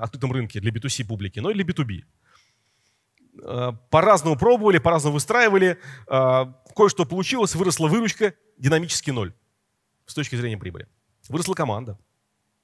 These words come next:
Мы стали строить корпоративные университеты. Пробовали по-разному, опять-таки, э, это целая история по тому, как к этому подготовиться.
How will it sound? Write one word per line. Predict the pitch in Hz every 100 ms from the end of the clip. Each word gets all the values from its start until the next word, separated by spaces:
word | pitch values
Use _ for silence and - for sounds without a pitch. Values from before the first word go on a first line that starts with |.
| _ _ - - - - - _
Мы | 147 180
стали | 247 214
строить | - 226 214
корпоративные | 196 156 151 208 196
университеты. | 214 - 240 160 131 135 - _ _ _ _ _ _ _ _ _ _ _ _ _ _ -
Пробовали | 165 202 180 151
по-разному, | 143 180 202 165
опять-таки, | 151 151 117 131 117
э, | 139
это | 131 135 151
целая | - 175 156
история | 147 175 135
по | 127
тому, | 135
как | 113
к | 123 127
этому | 123
подготовиться. | 113 156 196 185 175